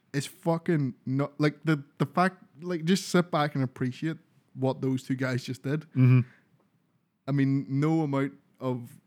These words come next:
Speaker 1: fucking writers
Speaker 2: The only
Speaker 1: could do
Speaker 2: time,
Speaker 1: that.
Speaker 2: the only time it's been on shorter notice, and again it was Kingston, was when, uh, Moxley was meant to fight Archer,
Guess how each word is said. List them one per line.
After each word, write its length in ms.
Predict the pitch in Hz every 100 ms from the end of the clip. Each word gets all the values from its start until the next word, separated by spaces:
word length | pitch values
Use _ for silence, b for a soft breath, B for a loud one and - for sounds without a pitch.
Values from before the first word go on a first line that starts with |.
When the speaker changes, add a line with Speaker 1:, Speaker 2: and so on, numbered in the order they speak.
| _ _
Speaker 1:
fucking 360 | - 147 139 120
writers 600 | 110 127 143 156 131 - - _ _
Speaker 2:
The 120 | - - -
only 340 | 151 196 208
Speaker 1:
could 80 | 196
do 60 | 175
Speaker 2:
time, 220 | 160 165
Speaker 1:
that. 220 | 151 151 - _
Speaker 2:
the 100 | 131 -
only 240 | 165 185
time 260 | 185 180 160
it's 100 | 147
been 140 | -
on 160 | 139 131
shorter 540 | 123 - 139 156 165
notice, 440 | 156 160 170 185 - - _ _ _
and 140 | 131 127
again 300 | 113 131 147
it 80 | 135
was 180 | 120 - _
Kingston, 520 | - 139 139 170 151 -
was 260 | 120 127 117
when, 360 | 123 120 120 113
uh, 180 | 113 -
Moxley 360 | 117 135 -
was 160 | 147 123
meant 220 | 120 120
to 80 | 120
fight 320 | - 113 110 -
Archer, 400 | 101 101 131 117